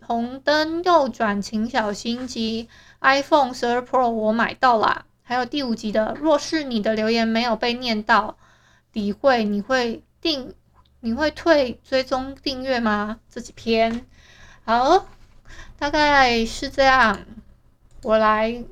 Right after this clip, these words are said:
我来处理一下。哦，对了，我觉得我最可惜的就是，不然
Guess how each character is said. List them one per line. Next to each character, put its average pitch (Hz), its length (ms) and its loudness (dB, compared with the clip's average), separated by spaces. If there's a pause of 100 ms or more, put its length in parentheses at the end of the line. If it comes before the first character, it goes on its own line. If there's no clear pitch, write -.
(140)
我 220 220 -6
来 220 500 0 (560)
处 349 220 4
理 247 200 -2
一 220 60 -2
下。 240 500 4 (280)
哦， 254 200 4
对 311 240 2
了， 233 460 4
我 240 100 -2
觉 294 140 -4
得 349 100 4
我 302 140 4
最 349 220 0
可 247 200 -4
惜 233 160 -8
的 233 140 -2
就 269 140 -8
是， 269 440 -4 (800)
不 349 80 0
然 277 340 -2